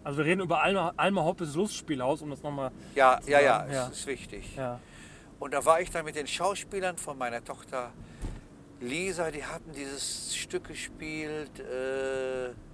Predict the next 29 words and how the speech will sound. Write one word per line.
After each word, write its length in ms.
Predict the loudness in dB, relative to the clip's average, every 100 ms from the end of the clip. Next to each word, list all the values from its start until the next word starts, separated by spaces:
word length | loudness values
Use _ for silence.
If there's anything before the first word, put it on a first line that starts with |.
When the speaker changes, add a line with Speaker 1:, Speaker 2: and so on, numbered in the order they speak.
| -16 -8
Speaker 2:
Weg 140 | -8 -8
mit 120 | -10
Frau 180 | -6 -4
Müller 420 | 0 2 2 0
oder 180 | -2 -6
so. 120 | -8
Oder 200 | -6 -6
Frau 180 | -2 2
Müller 240 | 4 4
muss 260 | 2 -2 2
weg. 180 | 2 2 -6 -18 -18 -10
Und 60 | -2
das 140 | -2 -2
hatten 200 | -6 -6
die 180 | -4
auch 300 | 2 4 4 0 -16 -16 -16 -18 -16 -16 -14 -12 -12 -14 -18 -20 -20 -20 -6
da 200 | -2 -2
gespielt. 440 | -2 -8 -6 -6 -8 -14 -6
Und 60 |
da 100 | 2
waren 200 | 4 4
wir 100 | 0
nachher 340 | 0 0 0 -6
dann 180 | -4 -4
noch 200 | -6 -6
im 200 | -8 -8 -10 -18 -20 -14 -2
Alma 280 | 0 2
Hoppes 280 | 0 0 -2
Lustspielhaus. 800 | -4 -4 -4 -2 0 0 -2 -10